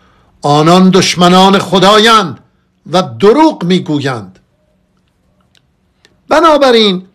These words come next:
اولین نظریه نخستین پیروان معتزله این بود که مقابل این فکر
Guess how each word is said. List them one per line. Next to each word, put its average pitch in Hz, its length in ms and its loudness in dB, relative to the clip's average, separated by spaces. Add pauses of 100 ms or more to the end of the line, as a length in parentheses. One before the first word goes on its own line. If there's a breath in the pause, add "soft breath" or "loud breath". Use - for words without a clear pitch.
(500)
اولین 214 800 0
نظریه 170 680 -2
نخستین 160 960 -6 (480 soft breath)
پیروان 160 800 -4
معتزله 143 640 -10
این 170 220 -6
بود 269 300 -6
که 277 360 -4 (340 soft breath)
مقابل 151 440 0
این 135 160 -8
فکر 120 360 -14